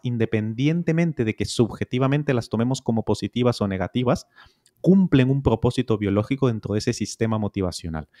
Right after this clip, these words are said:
En otras palabras, el estar enfadado, el estar triste, todas las emociones de valencia negativa, aquello que interpretamos como que no nos gusta, tienen un propósito biológico y sabiendo esto, podremos utilizarlas para que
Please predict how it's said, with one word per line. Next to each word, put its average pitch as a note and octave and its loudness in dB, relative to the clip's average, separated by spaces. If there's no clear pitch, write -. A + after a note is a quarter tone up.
En A#2+ 0
otras C#3 2
palabras, F2+ 2
el G2 2
estar A#2+ 2
enfadado, G2+ 6
el G#2+ -4
estar A2 -2
triste, A#2 0
todas D3 6
las D3 2
emociones B2+ 0
de A#2+ 4
valencia A#2 2
negativa, A2 -2
aquello A#2+ 2
que B2+ 0
interpretamos A#2 -2
como F#2+ -2
que F#2 -6
no G2+ -2
nos A2 0
gusta, D3+ 0
tienen C#3+ 2
un D3 0
propósito A#2+ 2
biológico G2+ -2
y - -4
sabiendo C#3 0
esto, F3+ 0
podremos A#2+ 4
utilizarlas B2+ 0
para A2+ 2
que - 0